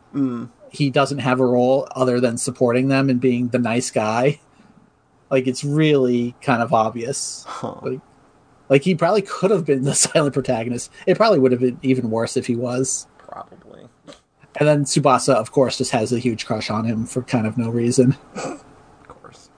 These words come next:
Speaker 1: Why not?
Speaker 2: Yeah. Yeah, the fact that he's just kind of a boring character on his own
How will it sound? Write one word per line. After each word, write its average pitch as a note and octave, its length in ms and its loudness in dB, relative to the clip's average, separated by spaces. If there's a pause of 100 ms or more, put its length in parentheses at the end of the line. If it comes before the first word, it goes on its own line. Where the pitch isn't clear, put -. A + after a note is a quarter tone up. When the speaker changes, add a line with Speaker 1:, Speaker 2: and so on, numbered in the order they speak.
Speaker 1:
Why E2+ 140 -6
not? - 260 -16 (840)
Speaker 2:
Yeah. F2+ 260 2 (1900)
Yeah, C#3 240 2
the D3 140 0
fact E3+ 220 2
that E3 180 2 (160)
he's D3+ 380 2
just C#3+ 200 0
kind C#3+ 160 2
of B2 80 2
a C3 60 2
boring C3 260 0
character C3 320 0
on B2+ 160 0
his B2+ 140 0
own C3 220 0